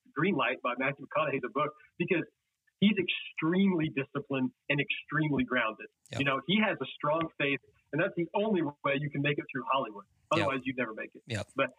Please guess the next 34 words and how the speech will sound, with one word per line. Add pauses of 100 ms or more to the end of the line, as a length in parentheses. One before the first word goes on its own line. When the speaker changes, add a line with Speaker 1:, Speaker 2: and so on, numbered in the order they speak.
(140)
Speaker 1:
man,
his (120)
stories
about
his (840)
fighting
his (140)
father,
like,
getting
in
fist (220)
fights (160)
and
stuff.
Speaker 2:
Yes. (120)
Speaker 1:
<laughs>
Just
Speaker 2:
One
of
my
Speaker 1:
insane.
Speaker 2:
favorites (300)
is
the
one
where (380)
<laughs> (580)
his
dad (360)
and
I
think
his,